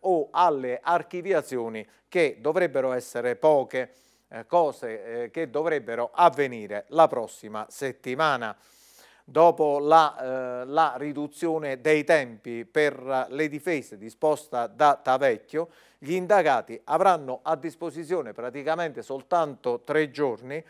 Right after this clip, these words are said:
sabato, lunedì e martedì, per farsi ascoltare dal procuratore federale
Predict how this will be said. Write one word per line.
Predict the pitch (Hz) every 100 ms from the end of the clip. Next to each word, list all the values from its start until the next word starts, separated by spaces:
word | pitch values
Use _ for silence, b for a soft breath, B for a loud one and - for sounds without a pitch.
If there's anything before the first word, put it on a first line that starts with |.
| b b
sabato, | - 175 156 127 117 120
lunedì | 120 139 160 160
e |
martedì, | 143 170 139 120 120 107 _ _ _ _ _ _ _ _ _
per | 170 151 120 117
farsi | - 170 143 - 123
ascoltare | 123 131 135 131 - 165 120 95
dal | 107 147 123 113
procuratore | 123 120 135 139 170 139
federale | 127 135 156 139 107